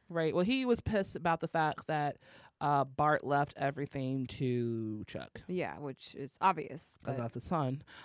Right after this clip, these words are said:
Speaker 1: Um, but he was, he thought that he was gonna, I thought, he thought it was his payday when Bart Bass died. And then over the Christmas break during New Year's of last year, of last season,
Speaker 2: Uh-huh.
Speaker 1: Blair and Jack,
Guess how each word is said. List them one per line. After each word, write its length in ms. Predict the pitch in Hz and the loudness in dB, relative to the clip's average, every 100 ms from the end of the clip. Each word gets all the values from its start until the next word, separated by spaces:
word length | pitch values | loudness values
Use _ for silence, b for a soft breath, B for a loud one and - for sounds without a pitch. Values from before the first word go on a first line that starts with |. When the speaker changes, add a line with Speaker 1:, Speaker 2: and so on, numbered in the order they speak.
| - | 0
Speaker 1:
Um, 360 | 170 160 156 151 | 6 8 6 6
but 80 | 151 | 6
he 60 | |
was, 240 | 156 151 - | 6 4 2
he 140 | 151 | 2
thought 220 | 139 139 | 4 4
that 100 | 147 | 2
he 180 | 135 143 | 0 2
was 160 | 143 135 | 2 2
gonna, 240 | 147 135 131 | 0 0 -2
I 60 | 139 | -2
thought, 260 | 139 127 120 - - | 2 2 0 -6 -8
he 60 | |
thought 160 | 127 127 | -2 0
it 60 | |
was 80 | 110 | 0
his 100 | 104 | -2
payday 460 | - 165 151 151 143 | -2 2 4 4 2
when 240 | 131 120 | 0 -2
Bart 340 | 117 120 110 - | -6 -8 -8 -6
Bass 320 | 110 110 - | -6 -6 -4
died. 500 | 151 160 151 151 151 B B B - | 0 2 2 0 -2 B B B -6
And 160 | 131 | -2
then 480 | 139 139 135 127 127 - | 0 2 2 0 -2 -2
over 380 | 143 139 143 135 | -4 -2 -6 -4
the 760 | 143 131 127 123 123 120 113 - _ _ _ - | -2 0 0 0 -2 -2 -4 -8 _ _ _ -4
Christmas 400 | 160 - 131 - | -4 -2 -8 -6
break 400 | - 180 160 - | 0 0 0 -4
during 320 | 135 127 139 | -4 -2 -2
New 120 | 180 | -2
Year's 380 | 180 156 147 143 | -2 -2 -4 -4
of 100 | 123 | -4
last 460 | 123 117 120 - | -4 -4 -6 -10
year, 180 | 123 120 | -8 -6
of 140 | 113 123 | -6 -4
last 280 | 127 123 | -4 -4
season, 200 | - 175 | -4 -2
Speaker 2:
Uh-huh. 220 | 160 156 175 B B B B _ | -2 -2 -4 B B B B _
Speaker 1:
Blair 420 | 127 135 127 123 - | 0 2 2 0 -4
and 360 | 117 117 117 | -4 -4 -4
Jack, 560 | 120 160 151 143 - | 0 2 4 2 -4